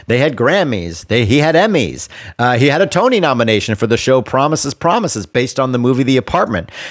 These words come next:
And then they did a musical version of Lost Horizons for director Frank Capra. It was an epic flop, and everything fell apart.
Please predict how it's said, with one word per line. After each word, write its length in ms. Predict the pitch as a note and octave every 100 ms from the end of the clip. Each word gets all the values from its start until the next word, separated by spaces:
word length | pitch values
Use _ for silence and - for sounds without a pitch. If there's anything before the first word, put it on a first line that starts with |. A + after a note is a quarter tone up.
| -
And 300 | E3+ F#3+ F3
then 540 | C4+ D#4 B3+ C4+ D4+ - _ _
they 120 | - C#3+
did 160 | D#3+
a 60 | D#3
musical 360 | D3+ F3 E3+
version 340 | D#3+ D3 D3+ D3
of 120 | A#2+
Lost 400 | A2 A#2 C#3 -
Horizons 600 | D3+ B2 A2 G#2 B2 B2+
for 340 | - A#2+ A2+ G2+ F2+
director 440 | G#2+ A#2 - B2+
Frank 340 | - A#2+ B2 -
Capra. 580 | A#2 G#2+ - G#2 A2+ - - _
It 80 | A#2+
was 200 | A#2 A#2
an 100 | A#2
epic 320 | D#3 D#3+ F3
flop, 580 | - B2 A#2+ A2+ - - _ _ -
and 260 | B2 A2+
everything 380 | C3 A#2+ A#2+ A#2
fell 240 | - G2+
apart. 380 | F#2+ - C#2+ -